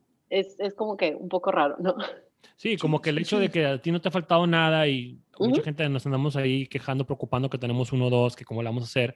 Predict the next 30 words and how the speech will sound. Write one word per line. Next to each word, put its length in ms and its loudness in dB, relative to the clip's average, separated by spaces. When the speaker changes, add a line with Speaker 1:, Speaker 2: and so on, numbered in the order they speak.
Speaker 2:
Entonces 160 -8
eso 100 -4
como 200 0
que 80 -2
te 160 2
ha 60 4
reafirmado 580 6
de 80 6
que, 100 -6
"¿Sabes 280 -6
qué? 140 -4
Estoy 200 -4
haciendo 260 -2
las 140 -2
cosas 520 -6
como, 320 -2
como, 240 -6
como 220 -4
yo 80 0
ya 120 2
las 160 -4
había 280 2
pensado", 460 -4
¿no? 180 -8
Speaker 1:
Sí. 100 -2
Speaker 2:
Y 40 6
yo 60 8
te 100 2
quiero 180 4
preguntar, 560 6